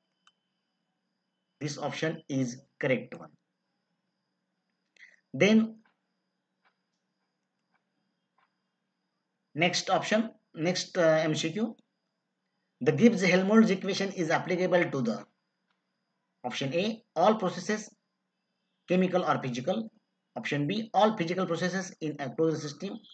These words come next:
C, all chemical processes in a closed system. D, all processes,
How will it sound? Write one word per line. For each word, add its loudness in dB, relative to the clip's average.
C, -2
all 8
chemical -2
processes -4
in -6
a -4
closed 0
system. -10
D, -2
all 6
processes, -2